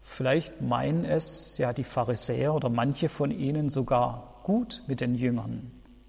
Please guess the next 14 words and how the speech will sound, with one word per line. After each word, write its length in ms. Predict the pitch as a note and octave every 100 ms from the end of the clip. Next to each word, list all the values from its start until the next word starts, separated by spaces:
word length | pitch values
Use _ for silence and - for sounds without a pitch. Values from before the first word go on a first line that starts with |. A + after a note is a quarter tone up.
| - - -
wenn 140 | B2+
sie 100 | B2+
Jesus 440 | B2 B2 A#2+ A2+ -
raten, 400 | A#2+ C3 B2+ A#2
dass 160 | A2
sie 200 | C3 G#2+ - -
ruhig 220 | C#3 D#3
sein 300 | - C3 B2
sollten. 520 | B2+ C3 C3 - C3+ - - - - - - - - - - - - - - -
Vielleicht 400 | - D#3 F3+ -
wollten 260 | F#3+ G3+ G#3
sie 180 | G3+
ihnen 140 | F3+ F3
einfach 680 | C#3+ D3 - C#3+ - -